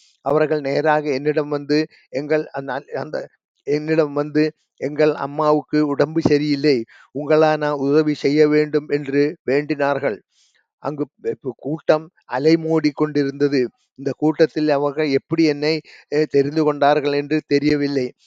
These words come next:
எனக்கு என்னவோ அவர்களிடம் ஒன்றுமே கொடுக்க தோன்றவில்லை. இந்த பாவி அவர்களை கண்டுக்க-, கண்டுக்கவே இல்லை. ஒரு உதவியும் செய்யவும் இல்லை. நிமிடத்தில் ரெண்டு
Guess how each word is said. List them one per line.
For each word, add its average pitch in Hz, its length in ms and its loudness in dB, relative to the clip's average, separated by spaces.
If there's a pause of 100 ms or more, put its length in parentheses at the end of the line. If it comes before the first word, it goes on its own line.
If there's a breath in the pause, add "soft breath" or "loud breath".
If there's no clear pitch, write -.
(140)
எனக்கு 151 480 -2
என்னவோ 156 520 0 (200 soft breath)
அவர்களிடம் 151 600 2 (200 soft breath)
ஒன்றுமே 156 440 0
கொடுக்க 143 460 0
தோன்றவில்லை. 139 760 0 (300)
இந்த 147 220 0
பாவி 143 420 0 (180)
அவர்களை 147 580 0
கண்டுக்க-, 147 580 0
கண்டுக்கவே 151 540 0
இல்லை. 135 320 0 (320)
ஒரு 147 260 2
உதவியும் 160 560 2
செய்யவும் 151 480 0
இல்லை. 143 360 0 (260 loud breath)
நிமிடத்தில் 156 480 -2
ரெண்டு 147 320 -4